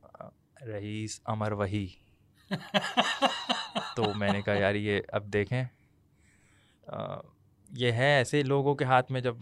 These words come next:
Speaker 1: کیمرے اور اس طرح کی چیزیں آ جائیں گی، آگاہی اور، آ، اطلاعات کی ترسیل، اس طرح کی چیزیں۔" اور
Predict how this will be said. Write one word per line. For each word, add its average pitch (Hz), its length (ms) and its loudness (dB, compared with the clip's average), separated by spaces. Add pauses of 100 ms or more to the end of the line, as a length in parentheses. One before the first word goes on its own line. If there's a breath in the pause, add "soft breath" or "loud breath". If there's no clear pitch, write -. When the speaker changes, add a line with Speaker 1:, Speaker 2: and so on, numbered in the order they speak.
(200)
Speaker 1:
کیمرے 113 440 -2
اور 104 500 -2 (140)
اس - 140 -16
طرح 113 160 -6
کی 110 100 -10
چیزیں 107 280 -4
آ 101 120 4
جائیں 110 340 0
گی، 107 160 -4
آگاہی 101 580 2
اور، 98 380 2 (1200)
آ، 110 160 -14
اطلاعات 104 640 0
کی 113 120 -6
ترسیل، 104 560 -4 (220)
اس - 120 -12
طرح 104 200 -6
کی 104 140 -10
چیزیں۔" 98 280 -8 (260 loud breath)
اور 131 160 0